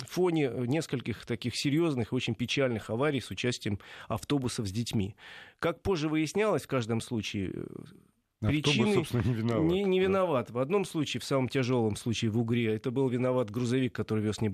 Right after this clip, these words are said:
Speaker 1: негабаритный груз. В другом деле, случае это была ошибка, э, уставшего водителя. Ну, в общем, в конце концов, придумали правила очень жесткие, и в том числе они обязывали автобусы иметь до десяти лет. К сожалению, наш автобусный парк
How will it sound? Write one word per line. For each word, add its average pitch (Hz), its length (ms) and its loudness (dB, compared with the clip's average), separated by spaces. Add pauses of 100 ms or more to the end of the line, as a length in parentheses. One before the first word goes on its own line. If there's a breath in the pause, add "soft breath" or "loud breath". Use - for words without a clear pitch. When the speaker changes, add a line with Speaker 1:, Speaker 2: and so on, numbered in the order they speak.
(140)
Speaker 1:
негабаритный 107 800 0
груз. 143 440 0
В 131 40 -10
другом 151 360 0
деле, 113 400 0 (280 loud breath)
случае 120 440 0
это 120 160 0
была 117 380 4
ошибка, 110 540 -2
э, 110 80 -4
уставшего 104 840 0
водителя. 165 400 0
Ну, 170 100 2
в 220 40 2
общем, 196 240 -2 (540 loud breath)
в - 80 -20
конце 165 300 0
концов, 180 360 0
придумали 160 500 2
правила 170 500 2
очень 135 280 0
жесткие, 156 640 0 (460 loud breath)
и 135 60 0
в - 60 -6
том 190 160 -2
числе 170 420 0
они 135 260 0
обязывали 131 480 2
автобусы 135 560 0
иметь 123 240 2
до 131 100 2
десяти 120 340 -2
лет. 98 180 0
К - 60 -16
сожалению, 165 440 2
наш 135 240 0
автобусный 131 540 -2
парк - 360 -4